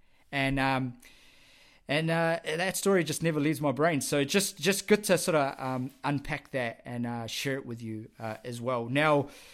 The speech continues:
I, the moral of this session, to be honest, um, the main, the main goal of the session was to really give you an idea that the mindset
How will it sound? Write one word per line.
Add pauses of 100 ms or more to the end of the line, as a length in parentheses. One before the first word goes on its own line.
(380)
I, (260)
the
moral
of
this
session, (180)
to
be
honest, (100)
um, (300)
the
main,
the
main
goal
of
the
session
was
to
really
give
you
an
idea (140)
that (200)
the
mindset